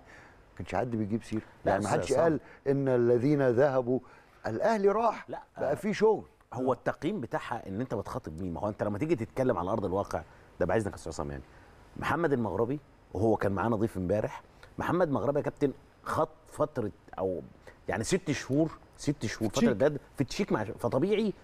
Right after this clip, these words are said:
Speaker 2: إن هيبقى رقم واحد.
Speaker 1: لا، ما أقصدش، أنا أقصد
Speaker 2: لا،
Speaker 1: إنه ما
Speaker 2: يعني
Speaker 1: حدش
Speaker 2: أنا
Speaker 1: كان
Speaker 2: بتكلم على
Speaker 1: بيتكلم
Speaker 2: حتى اللي
Speaker 1: عن،
Speaker 2: طلع،
Speaker 1: عن وجود مركز.
Speaker 2: حتى اللي طلع محمود كهربا يقول لك الأسوأ، أوكي.
Speaker 3: لا،
Speaker 2: بتكلم
Speaker 3: هو، هو الأستاذ عصام قصده
Speaker 2: مم.
Speaker 3: إيه؟
Speaker 1: قصدي
Speaker 3: قصدي
Speaker 1: الأهلي
Speaker 3: إن
Speaker 1: في
Speaker 3: يعني محدش
Speaker 1: الحدث
Speaker 3: كان يعرف حاجة
Speaker 1: حتى
Speaker 3: اسمها مركز كذا
Speaker 1: اقتصاديًا
Speaker 3: ومركز
Speaker 1: يعني.
Speaker 3: بتاع ومش،
Speaker 2: آه.
Speaker 3: دلوقتي الناس بدأت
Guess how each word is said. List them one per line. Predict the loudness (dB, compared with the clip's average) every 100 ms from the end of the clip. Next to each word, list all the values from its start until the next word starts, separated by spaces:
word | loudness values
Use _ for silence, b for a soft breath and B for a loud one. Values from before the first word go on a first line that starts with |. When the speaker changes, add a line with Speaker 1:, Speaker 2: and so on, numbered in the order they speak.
| -2
Speaker 2:
إن | 2
هيبقى | 4 2
رقم | 0 -2 -2
واحد. | 0 2
Speaker 1:
لا، | 2
ما | 0
أقصدش، | -2 0 0 -2
أنا | -2 0
أقصد | 2 2 2
Speaker 2:
لا، |
Speaker 1:
إنه | 0 0
ما | 2
Speaker 2:
يعني | 2 2
Speaker 1:
حدش | 0
Speaker 2:
أنا | 0
Speaker 1:
كان | 0
Speaker 2:
بتكلم | 2 2
على | 2
Speaker 1:
بيتكلم | 0 -2 -2
Speaker 2:
حتى |
اللي | -2 0
Speaker 1:
عن، |
Speaker 2:
طلع، | 0 2
Speaker 1:
عن | 2 0
وجود | -2 0 -2
مركز. | 0 -2 0
Speaker 2:
حتى | -2 0
اللي | 0
طلع | 0 -2
محمود | -2 -6 -4
كهربا | -2 2
يقول | 4 2
لك | 0
الأسوأ، | -4 -4 -6
أوكي. | -8 -6 -6 -8 -2
Speaker 3:
لا، | 2
Speaker 2:
بتكلم | 4 4 4 4
Speaker 3:
هو، | 4 4
هو | 4 0
الأستاذ | 0 -4 -4
عصام | -2 -2 0
قصده | -2 0 0
Speaker 2:
مم. |
Speaker 3:
إيه؟ | 2 0 -4 0
Speaker 1:
قصدي |
Speaker 3:
قصدي | 2 4 4
Speaker 1:
الأهلي | 4 4 2 0
Speaker 3:
إن | -4 -2
Speaker 1:
في | 0
Speaker 3:
يعني | 2
محدش | 2 0 0
Speaker 1:
الحدث | -2
Speaker 3:
كان | 0
يعرف | 0 0
حاجة | -2 -2
Speaker 1:
حتى | 0 0
Speaker 3:
اسمها | 2 2
مركز | 2 2 0 2
كذا | 2
Speaker 1:
اقتصاديًا | 4 4 2
Speaker 3:
ومركز | 0 0
Speaker 1:
يعني. | 0 2
Speaker 3:
بتاع | 2
ومش، | 2 -4
Speaker 2:
آه. |
Speaker 3:
دلوقتي | -4 0 0 0
الناس | -2 2
بدأت | 4 4